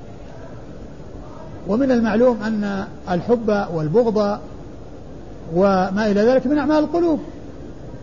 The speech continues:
والجوارح تتبع ما يقوم في الق-،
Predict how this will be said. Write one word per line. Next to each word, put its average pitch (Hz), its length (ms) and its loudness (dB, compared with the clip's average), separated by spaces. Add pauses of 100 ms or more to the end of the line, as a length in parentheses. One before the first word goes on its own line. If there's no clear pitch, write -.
(400)
والجوارح 240 800 4 (840)
تتبع 247 380 2 (2000)
ما 214 140 2
يقوم 214 360 2
في 156 100 0
الق-، 202 220 -4